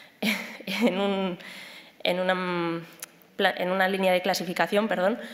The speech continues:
donde el sistema es patentado y funciona con un comando de voz. Entonces, dependiendo de el estado, eh, el tipo de prenda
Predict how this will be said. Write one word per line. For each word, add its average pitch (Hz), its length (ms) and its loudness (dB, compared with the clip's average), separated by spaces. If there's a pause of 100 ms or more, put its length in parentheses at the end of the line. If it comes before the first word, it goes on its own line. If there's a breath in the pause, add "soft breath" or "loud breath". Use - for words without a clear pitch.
(260 loud breath)
donde 175 800 2
el 180 220 -2
sistema 202 400 2
es 196 100 0
patentado 185 680 0 (260)
y 175 640 -4
funciona 180 400 0
con 185 140 0
un 180 140 -2
comando 180 300 0
de 175 120 2
voz. - 360 -4 (180)
Entonces, 165 280 -6
dependiendo 175 400 2
de 175 260 2 (560 loud breath)
el 180 200 0
estado, 170 840 2 (240)
eh, 170 340 -2
el 170 180 -2
tipo 214 220 2
de 180 120 4
prenda 185 580 0